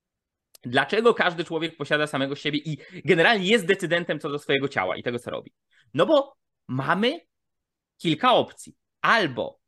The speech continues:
każdy człowiek posiada sam siebie, albo wszyscy ludzie posiadają wszystkich, albo jakaś grupa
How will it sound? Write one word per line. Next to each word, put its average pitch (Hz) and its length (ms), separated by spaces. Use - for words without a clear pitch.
każdy 190 400
człowiek 180 400
posiada 160 600
sam 226 300
siebie, 135 520
albo 170 680
wszyscy - 640
ludzie 170 460
posiadają 170 600
wszystkich, - 920
albo 165 760
jakaś 185 640
grupa 202 800